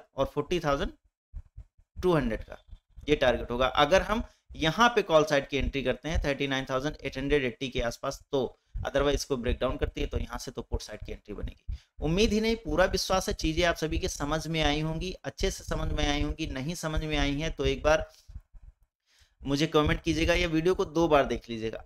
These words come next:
अब हम बात कर लेते हैं market अगर भारी gap down हो जाती है या फिर भारी gap अप हो जाती है तो क्या होता है, क्योंकि ऑप्शन बायर हैं, सभी चीज़ें यहाँ पे एक ही वीडियो में सारी knowledge आपको provide करा के जाऊँगा।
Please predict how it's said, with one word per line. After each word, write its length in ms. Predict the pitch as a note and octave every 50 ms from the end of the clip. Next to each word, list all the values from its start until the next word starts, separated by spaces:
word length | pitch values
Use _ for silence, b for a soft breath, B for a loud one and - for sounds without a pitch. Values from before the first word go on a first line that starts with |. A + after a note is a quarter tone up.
| _ - -
अब 180 | F3 G3+ G3+
हम 160 | G3 G3+ G3+ F#3+
बात 240 | F3 E3 E3+ E3+ -
कर 100 | - E3
लेते 260 | E3 D#3+ E3 - F3
हैं 60 | F3 E3
market 360 | D3+ C#3 C3+ - D#3+ D#3 D#3
अगर 200 | D3+ D3 D#3 D3+
भारी 400 | B2+ A#2+ A2+ A2+ A#2+ B2 C3+ D3 C#3+
gap 280 | - C3+ C3 B2 B2 A#2
down 240 | B2 B2 C3+ C#3+ C#3+
हो 160 | C3 B2+ C3 B2+
जाती 360 | C3 B2 B2 - - C#3+ C#3+
है 120 | C#3+ D3 D3
या 120 | D3 C#3+ C#3
फिर 160 | - - D3
भारी 440 | - - - - A2+ B2 C3+ D#3 D#3
gap 260 | C#3+ D3 C3 - -
अप 100 | D3 C#3+ - -
हो 80 | C#3
जाती 320 | C3 C3+ C3+ C3 - D#3 D#3+
है 60 | E3+
तो 220 | E3+ _ - E3 D3+
क्या 120 | A#2 B2+ A#2
होता 240 | G#2+ G#2+ G#2+ -
है, 40 | B2+
क्योंकि 300 | B2+ - D3+ D3 - E3 D#3
ऑप्शन 320 | C3+ B2+ - - D#3 D3
बायर 240 | C#3 C3 C3 C3+ C#3+
हैं, 80 | D#3+
सभी 280 | D#3+ - - E3+ F3+ G#3
चीज़ें 340 | G3 - F3 E3 D#3+ F3+ G3 - b b b b _ _ -
यहाँ 200 | D3 D3 D#3 E3+ -
पे 140 | - F3 F3
एक 80 | F3 F3
ही 100 | - G#3
वीडियो 260 | F#3+ F#3 F#3 E3+ F3+
में 100 | E3+ F3 E3+
सारी 380 | - E3 D3+ D3+ E3 E3 D#3+ - - - -
knowledge 340 | B2+ C3+ C3 C3+ C#3+ D3+ D3
आपको 260 | D3+ C#3 C3+ - - D3
provide 300 | - - B2+ C3 C#3 C#3
करा 180 | - D#3 B2
के 140 | B2+ - C#3+ B2+
जाऊँगा। 380 | A2 A2+ G#2+ A#2+ B2+ B2 A#2+